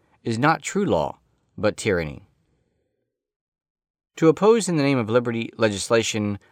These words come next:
against pornography is thus to favor anarchy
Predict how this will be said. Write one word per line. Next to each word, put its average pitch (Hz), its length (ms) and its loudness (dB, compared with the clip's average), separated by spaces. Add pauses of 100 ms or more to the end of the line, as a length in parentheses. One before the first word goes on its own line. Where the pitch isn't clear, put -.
(140)
against 117 500 -2
pornography 101 640 -2 (280)
is 123 180 -4
thus 156 180 0
to 175 340 -6 (120)
favor 160 420 0
anarchy 117 600 -2